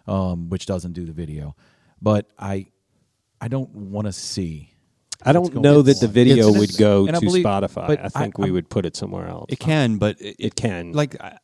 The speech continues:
Speaker 4: I know YouTube is a giant, a giant podcast search engine. Like,
Speaker 2: Right.
Speaker 4: it, YouTube is just a giant search engine.
Speaker 1: I use my podcast though when I'm, I'm driving.
Speaker 4: Yeah, no, I
Speaker 1: or I'm doing
Speaker 2: Right.
Speaker 1: something with work that I can't look at the screen, or I'm cutting my grass.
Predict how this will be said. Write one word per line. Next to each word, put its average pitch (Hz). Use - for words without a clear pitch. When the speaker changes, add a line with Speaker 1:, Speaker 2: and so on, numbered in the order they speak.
Speaker 4:
I 123
know 147
YouTube 104
is 85
a 90
giant, 85
a 92
giant 82
podcast 73
search -
engine. 67
Like, 80
Speaker 2:
Right. 80
Speaker 4:
it, -
YouTube 123
is 98
just -
a 90
giant 80
search -
engine. 65
Speaker 1:
I 135
use 156
my 127
podcast 95
though 95
when 92
I'm, 90
I'm 92
driving. 101
Speaker 4:
Yeah, 156
no, 160
I 123
Speaker 1:
or 113
I'm 107
doing 113
Speaker 2:
Right. 165
Speaker 1:
something 127
with 110
work 110
that 110
I 98
can't 110
look 107
at 98
the 101
screen, 113
or 92
I'm 92
cutting 135
my 104
grass. 107